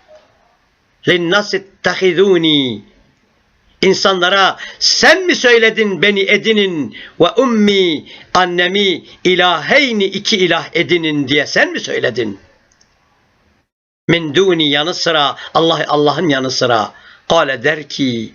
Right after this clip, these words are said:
Subhanek seni tenzih ederim. Ma yekunu li, bana yakışmaz en akule bir sözü söylemek, ma leyse li olmayan bir hakkın hakkım. İn şayet kunte isem,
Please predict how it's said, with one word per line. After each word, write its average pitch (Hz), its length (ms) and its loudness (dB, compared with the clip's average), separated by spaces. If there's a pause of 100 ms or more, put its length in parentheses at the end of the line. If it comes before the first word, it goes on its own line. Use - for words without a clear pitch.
(380)
Subhanek 147 800 -2
seni 143 280 0
tenzih 135 340 -4
ederim. 117 520 0 (480)
Ma 196 120 4
yekunu 180 800 2
li, 160 420 -2 (440)
bana 190 220 2
yakışmaz 190 840 0 (320)
en 214 180 0
akule 196 640 0
bir 190 260 0
sözü 160 380 -2
söylemek, 160 680 0 (280)
ma 151 140 4
leyse 208 460 2
li 170 120 -2
olmayan 151 580 -2
bir 143 60 0
hakkın - 500 -2
hakkım. 131 680 -2 (520)
İn 170 120 2
şayet 254 520 2
kunte 214 400 0
isem, 226 540 -2